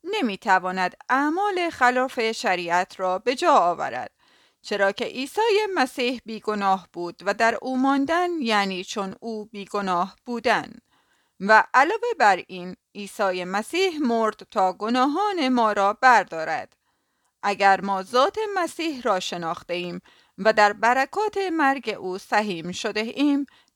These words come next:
نمی‌توانیم تعمداً نسبت به خدا نافرمان باشیم.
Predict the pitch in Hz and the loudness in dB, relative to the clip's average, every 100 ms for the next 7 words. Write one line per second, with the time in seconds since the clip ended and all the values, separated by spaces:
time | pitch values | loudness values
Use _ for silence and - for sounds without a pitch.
0 | 415 453 208 180 - 185 185 185 175 185 | -4 -2 -2 -4 2 2 2 -2 -4 -8
1 | - 233 247 262 294 349 339 294 240 247 | -6 0 2 2 0 0 0 2 0 -2
2 | - 381 403 - 220 196 190 180 185 208 | 0 0 0 -2 -2 -2 -2 0 2 2
3 | 208 - 233 226 285 254 165 165 147 - | 0 0 -2 2 2 0 -2 -6 -6 -10
4 | - - | -12 -16